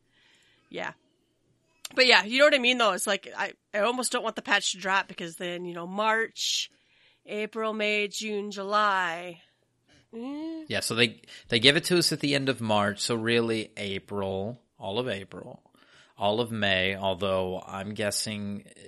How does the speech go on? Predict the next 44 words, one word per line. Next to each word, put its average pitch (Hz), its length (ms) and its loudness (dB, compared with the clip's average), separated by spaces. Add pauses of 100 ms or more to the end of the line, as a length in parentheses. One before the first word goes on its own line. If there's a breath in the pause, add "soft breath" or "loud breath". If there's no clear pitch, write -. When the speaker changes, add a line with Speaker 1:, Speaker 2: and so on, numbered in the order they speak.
(120)
Speaker 2:
mid 113 720 -4
to 127 140 -2
late 113 320 0
May 107 400 0
we 104 180 -4
will 101 140 -2
get 95 240 -8
Speaker 1:
Well, - 100 -2
Speaker 2:
those - 100 -2
Speaker 1:
with - 80 -2
Speaker 2:
job 101 280 4
Speaker 1:
the, 101 60 0
Speaker 2:
announcements, 98 840 0
Speaker 1:
yeah. 101 80 -6
Speaker 2:
all 98 120 0
the, 95 200 -2
the 98 160 -8
videos 95 680 0
and 98 100 -8
stuff, 92 320 -6
so - 140 -8
there'll 107 120 -4
be 117 100 -4
something 113 380 -4
there. 104 120 -6 (300 loud breath)
April's 113 380 2
gonna 107 140 -2
be 95 140 -4
a 92 40 -8
drought. 87 460 -8 (120)
Speaker 1:
But - 80 -10
there's 294 140 2
gonna, 392 140 -2 (100)
I 349 60 4
mean, 359 140 4
there's 320 160 8
gonna 214 100 2
Speaker 2:
Um, - 60 0
Speaker 1:
be - 80 2
hype, 294 500 4
but 208 320 4 (140)
after 254 280 4
we 339 120 -2
finish - 600 -2